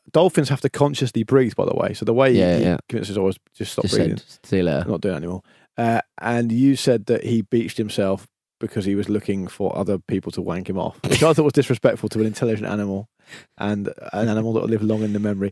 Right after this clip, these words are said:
Speaker 1: An
Speaker 2: Mm.
Speaker 1: animal, to be frank, that's contributed more to society than most human beings ever do.
Speaker 2: Right, okay.
Speaker 1: Um, anyway.
Speaker 2: Flip out alone.
Speaker 1: Imagine my surprise when I came across this, so to speak, on
Speaker 2: <laughs>
Speaker 1: inside science dot org.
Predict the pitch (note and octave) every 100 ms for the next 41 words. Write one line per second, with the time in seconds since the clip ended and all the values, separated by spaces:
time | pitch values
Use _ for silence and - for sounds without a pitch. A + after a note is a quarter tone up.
0 | - A#2 A3 B3+ B3 F#3+ E3+ F3 - G#3
1 | D3+ C#3 - D#3+ G3 E3+ D#3+ F3+ G3 D3+
2 | C#3 D#3+ C#3+ C3+ C3+ C#3 - D3+ C3 B2
3 | C3+ A2 G2+ F#2+ - A2 G#2+ G#2+ F2+ -
4 | G2 A2 A#2 A#2 A2 G#3 F3+ A2 - A#2
5 | G2+ G2+ F#2 F#2 A#2 F#2 - _ _ E3
6 | G3+ G#3+ G#3 G3 F3+ E3 F3+ E3 A2 A#2
7 | D3 D3 - C3+ C3+ C3 B2+ - _ _
8 | _ _ - D3+ C#3+ - C3+ - A#2+ C3
9 | - B2 A#2 - B2+ B2+ - _ - A#2
10 | A2+ C#3 D#3+ D3+ D#3 C#3 B2+ - D3 A2
11 | C3 - - - A#2+ G2+ A#2 C3